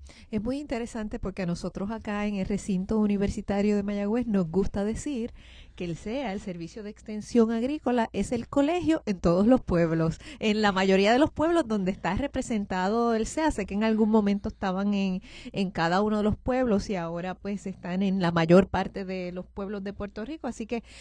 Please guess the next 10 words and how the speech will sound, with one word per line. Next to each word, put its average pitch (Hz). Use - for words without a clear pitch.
donde 180
usted 202
vea 302
una 240
oficina 247
del 214
Servicio 220
de 247
Extensión 240
Agrícola, 285